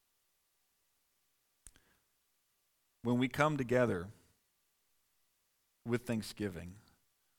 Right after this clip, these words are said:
we come with the idea that we want to express our gratitude, not because it tells us to make a joyful sound or, or shout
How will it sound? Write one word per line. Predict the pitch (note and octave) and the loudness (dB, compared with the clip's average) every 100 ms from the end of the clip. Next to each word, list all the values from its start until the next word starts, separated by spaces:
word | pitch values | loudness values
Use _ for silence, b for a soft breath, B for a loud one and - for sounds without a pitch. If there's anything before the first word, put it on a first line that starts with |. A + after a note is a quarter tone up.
| _ | _
we | G#2+ A#2 | -6 -6
come | - D3 D3 D3 | -6 0 0 0
with | B2 A2+ | -2 -2
the | A2 | -2
idea | G2+ F#2+ F#2+ A#2+ A2 F2 G2+ - _ _ b b b b _ | -2 -4 -4 -2 -2 -4 -8 -16 _ _ b b b b _
that | A2 A2+ G#2+ | 0 0 2
we | B2 | 0
want | A#2 G#2 A#2 C3+ E3 - | 0 2 4 4 2 -8
to | C3 A#2 | -4 -4
express | G#2 - - A#2 A2 | -4 -8 0 0 0
our | G#2+ | -4
gratitude, | G2+ G#2+ G#2+ A2 - G2 G2 F2+ - _ _ _ _ - | -2 0 2 0 -4 -6 -6 -10 -14 _ _ _ _ -2
not | A2 B2+ F3+ D3 | 8 10 10 6
because | D3+ - D3+ | 4 6 6
it | C#3 | 4
tells | - D#3 D#3+ C#3+ | 0 6 6 4
us | D3 - - - _ _ _ _ | -2 -6 -12 -20 _ _ _ _
to | - | 0
make | B2+ B2+ | 2 2
a | A#2 | 0
joyful | A2+ A#2 - G2+ | 0 0 -2 -8
sound | G2 G2+ G2 G#2 B2 C3 _ _ _ - | -2 0 2 0 -2 -8 _ _ _ -4
or, | A2 G#2 F#2+ - | 0 0 -2 -4
or | A2 G#2+ | 0 0
shout | F#2+ - - - D#3 C3+ - - | 0 -2 2 6 6 4 -2 -18